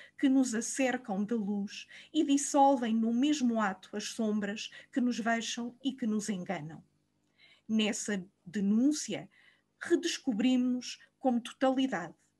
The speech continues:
e é enquanto tal que nos acercamos da natureza, seja no sentido da conformação, seja no sentido da superação. Em qualquer uma dessas modalidades,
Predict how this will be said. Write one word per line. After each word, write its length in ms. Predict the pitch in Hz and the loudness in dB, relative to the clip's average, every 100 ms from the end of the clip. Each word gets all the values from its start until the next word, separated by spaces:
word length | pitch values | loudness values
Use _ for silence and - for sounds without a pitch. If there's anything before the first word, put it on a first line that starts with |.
| _ - - | _ -20 -14
e 160 | 240 277 | -2 2
é 40 | |
enquanto 540 | 285 254 262 311 302 - - | 2 2 2 2 2 -2 0
tal 380 | 233 208 226 - - _ | 0 0 -4 -14 -20 _
que 100 | - | 0
nos 240 | 269 269 254 | 4 4 2
acercamos 720 | 262 - 240 - 226 214 208 | -2 -2 -4 0 0 0 -4
da 180 | 185 302 | 0 4
natureza, 720 | 269 247 214 196 180 - 208 _ - - - | 4 2 -2 -2 -4 -8 -16 _ -20 -20 -14
seja 480 | - 294 285 277 | -4 2 2 4
no 140 | 262 277 | 2 2
sentido 600 | - 247 233 240 208 208 | 0 0 0 -2 -4 -4
da 260 | 196 190 196 | -4 -4 -6
conformação, 1000 | - 349 - 226 185 208 - 208 202 226 _ - - | -4 -4 -2 -2 -2 -4 -4 -2 -4 -8 _ -20 -18
seja 440 | - 277 262 269 | -2 2 2 2
no 160 | 262 262 | 2 0
sentido 760 | - 226 214 220 208 208 214 | 0 0 0 -4 -6 -8 -8
da 140 | 190 | -6
superação. 720 | 202 - 220 202 196 - 151 - _ _ _ _ _ - - - _ _ - | -8 -8 -8 -6 -6 -6 -10 -10 _ _ _ _ _ -20 -20 -20 _ _ -4
Em 120 | 220 | -4
qualquer 580 | 220 208 190 196 247 269 | 0 0 0 -2 -2 4
uma 320 | 262 226 185 | 4 4 0
dessas 440 | 180 175 175 190 190 | -4 -6 -6 -8 -4
modalidades, 1000 | 220 208 226 208 175 170 170 - - | -2 -2 -2 -2 -2 -4 -6 -14 -20